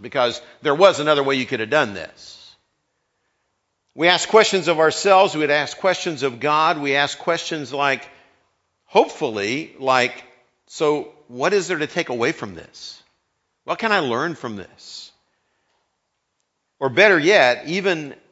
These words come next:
as the video ended, we asked the question, "Is there really an upside to the downsides of life?" In other words, are there really positives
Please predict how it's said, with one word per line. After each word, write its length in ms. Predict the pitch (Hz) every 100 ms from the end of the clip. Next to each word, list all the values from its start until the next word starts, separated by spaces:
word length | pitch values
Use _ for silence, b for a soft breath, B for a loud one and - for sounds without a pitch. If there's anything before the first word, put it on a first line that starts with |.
| _ -
as 160 | 151
the 100 | 110
video 440 | 127 180 180 151 135
ended, 340 | 196 147 117
we 160 | 120 139
asked 300 | 160 165 -
the 100 | 123
question, 600 | - 180 - - 117 117
"Is 300 | 160 214 165
there 240 | 175 175 143
really 440 | 135 180 175 165
an 240 | 127 120 -
upside 920 | 165 208 - - 104 92 87 87 120 - _ _ _ _ _ _ _ _
to 160 | - 147
the 120 | 120
downsides 680 | 113 139 143 123 131 117 107
of 140 | 104
life?" 420 | 104 104 - - 117
In 80 |
other 160 | 143 156
words, 500 | 143 139 135 113 - b b b -
are 160 | 190
there 180 | 208 185
really 440 | 147 208 202 156
positives 1200 | 117 - 202 240 208 151 113 107 98 123 - -